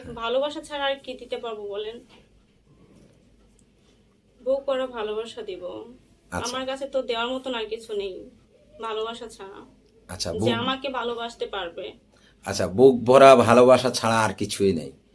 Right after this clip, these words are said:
Speaker 1: আর কিছুই নেই আমার
Speaker 2: আচ্ছা,
Speaker 1: কাছে।
Speaker 2: তো আ-, একটা স্বামীকে বশ করার মতো সেরকম জ্ঞান বুদ্ধি আপনার হয়েছে?
Speaker 1: অবশ্যই, কেন না?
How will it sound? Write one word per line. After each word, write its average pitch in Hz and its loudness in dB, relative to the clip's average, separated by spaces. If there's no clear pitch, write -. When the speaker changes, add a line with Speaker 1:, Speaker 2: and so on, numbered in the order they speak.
Speaker 1:
আর 233 -8
কিছুই 226 -12
নেই 202 -10
আমার - -16
Speaker 2:
আচ্ছা, - -10
Speaker 1:
কাছে। - -20
Speaker 2:
তো 127 2
আ-, - 0
একটা 147 4
স্বামীকে 143 4
বশ 117 8
করার 120 8
মতো 120 6
সেরকম 113 2
জ্ঞান 104 2
বুদ্ধি 101 0
আপনার 95 -2
হয়েছে? 110 -2
Speaker 1:
অবশ্যই, 220 -10
কেন 214 -12
না? 208 -12